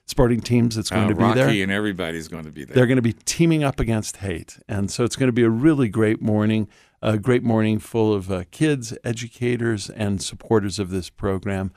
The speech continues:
Speaker 1: It's on April thirteenth at eight o'clock. Uh, and again, tickets can be obtained by going to denver dot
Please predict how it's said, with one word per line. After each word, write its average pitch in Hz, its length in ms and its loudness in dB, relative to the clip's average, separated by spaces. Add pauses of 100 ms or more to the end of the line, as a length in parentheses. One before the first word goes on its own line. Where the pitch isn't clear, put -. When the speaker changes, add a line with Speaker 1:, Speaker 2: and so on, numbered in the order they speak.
(240)
Speaker 1:
It's - 100 -6
on 107 140 2
April 113 340 0
thirteenth 101 560 -4
at 98 160 -2
eight 107 160 -2
o'clock. 95 480 -2 (380)
Uh, 92 260 -4 (140)
and 101 140 0
again, 95 300 2
tickets - 400 -4
can 107 140 0
be 107 120 2
obtained 95 480 -2
by 90 80 -2
going 92 240 -2
to 87 60 -8
denver 95 400 0
dot 90 340 -4